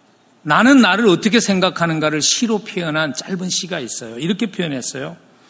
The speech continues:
"나의 생은 시들은 잎사귀와 같다. 열매와 꽃은 다 사라져버리고 단지 벌레와 병든 가지와 슬픔만이 나에게 남겨졌다."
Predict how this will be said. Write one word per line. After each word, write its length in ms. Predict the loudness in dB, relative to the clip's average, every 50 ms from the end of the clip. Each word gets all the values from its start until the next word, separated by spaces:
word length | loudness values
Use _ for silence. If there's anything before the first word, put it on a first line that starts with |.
| _ -20 -20 -20 -18 _ -2
"나의 300 | 0 2 4 4 2 2
생은 680 | 2 4 4 6 6 6 4 4 2 0 -2 -4 -6 -14 -18 -8
시들은 580 | -4 -2 0 2 2 4 4 6 6 6 4 2
잎사귀와 580 | 0 -2 -2 0 2 2 2 2 2 2 2
같다. 420 | 2 -2 -6 -4 -4 -4 -4 -4 -10 -20 _ _ _ _ _ -20 -20 -14 -2 2
열매와 580 | 6 8 8 10 10 8 8 6 4 2 2
꽃은 400 | 0 -2 0 2 0 0 2 2
다 140 | 2 0 0
사라져버리고 960 | 0 0 4 6 6 6 4 2 -2 -2 -2 -2 -2 -2 -2 -2 -4 -4 -6 -12 -16 -8
단지 360 | -4 -2 0 0 0 0 -2
벌레와 600 | -2 0 2 2 4 4 4 4 4 4 2 0 -4 -8 -20 -20 -12
병든 640 | -4 0 4 6 6 6 8 6 6 6 4 2
가지와 580 | 0 -2 -4 -4 -4 -4 -2 0 0 -2 -2 -4 -12 -20 -12
슬픔만이 1000 | -8 -6 -2 -2 -2 -2 0 2 4 6 6 6 4 4 2 2 0 0 -2 -6 -14 -20 _ _
나에게 720 | -6 -2 0 0 2 0 0 -2 -4 -4 -4 -6 -6 -8 -14 -20 _ _ _
남겨졌다." 880 | -16 -12 -10 -8 -8 -6 -8 -8 -10 -10 -14 _ -18 -20 -20 -20 -20 -20